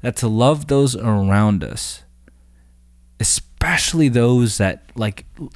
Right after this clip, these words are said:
and this is the thing, we all have someone that I think God has placed in our life that deep down inside, they annoy us, they, they get on our nerves, right? They, they do everything in our power to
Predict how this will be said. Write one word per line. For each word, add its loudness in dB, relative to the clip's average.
and 2
this 0
is 0
the 0
thing, 0
we 0
all 2
have 0
someone 0
that 0
I 0
think -2
God 2
has -4
placed -2
in 0
our 2
life 0
that -4
deep -6
down 2
inside, 0
they -2
annoy 2
us, -4
they, 0
they -4
get -2
on 2
our 2
nerves, 0
right? 0
They, 2
they 2
do -2
everything -2
in -2
our -2
power 2
to -6